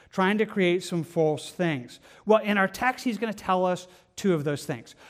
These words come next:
But let's imagine you never saw them. Like, don't look now. Like, don't, don't look down. Don't read it now.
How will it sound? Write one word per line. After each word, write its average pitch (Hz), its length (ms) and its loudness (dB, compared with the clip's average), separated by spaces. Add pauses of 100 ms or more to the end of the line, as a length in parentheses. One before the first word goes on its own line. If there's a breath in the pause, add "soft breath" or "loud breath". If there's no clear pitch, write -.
(180 loud breath)
But 165 180 0
let's 220 300 -2
imagine 165 760 0
you 151 100 -4
never 147 560 -2
saw 156 320 0
them. 131 220 -6 (100)
Like, 135 140 -6
don't 190 200 4
look 180 160 2
now. 170 380 4
Like, 143 180 -6
don't, 170 140 -2
don't 180 160 2
look 175 140 0
down. 175 140 2 (180 loud breath)
Don't 170 160 0
read 190 180 6
it 202 140 2
now. 180 300 4